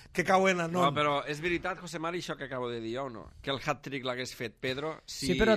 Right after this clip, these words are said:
Speaker 2: si
Speaker 3: perquè,
Speaker 2: Messi
Speaker 3: però
Speaker 2: li dona
Speaker 3: tam-,
Speaker 2: dos
Speaker 3: tam-,
Speaker 2: pilotes clares com tenia.
Speaker 3: però també és me-,
Speaker 2: Home.
Speaker 3: és veritat que, que si Messi fa el que fa i porta els gols que porta...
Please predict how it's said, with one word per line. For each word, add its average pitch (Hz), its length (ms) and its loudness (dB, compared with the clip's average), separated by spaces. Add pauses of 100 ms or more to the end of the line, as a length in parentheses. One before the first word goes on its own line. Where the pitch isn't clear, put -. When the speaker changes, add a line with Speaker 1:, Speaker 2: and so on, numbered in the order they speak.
Speaker 2:
si - 160 -6
Speaker 3:
perquè, 160 60 0
Speaker 2:
Messi 151 400 2 (100)
Speaker 3:
però 160 300 8
Speaker 2:
li 147 100 8
dona 175 220 8
Speaker 3:
tam-, 165 80 2
Speaker 2:
dos 175 100 6
Speaker 3:
tam-, 185 80 4
Speaker 2:
pilotes 151 420 2
clares 139 400 0
com 127 220 -8
tenia. 127 320 -6
Speaker 3:
però 202 160 8
també 208 180 6
és 202 60 0
me-, 220 160 2
Speaker 2:
Home. 185 100 2
Speaker 3:
és 165 140 4
veritat 180 340 6
que, 208 380 4
que 156 140 0
si 170 180 2
Messi 175 320 4
fa - 160 4
el 151 80 4
que 156 80 0
fa 139 340 2
i 143 80 -2
porta 143 240 0
els 135 60 -2
gols 135 160 -2
que 123 80 0
porta... 147 300 4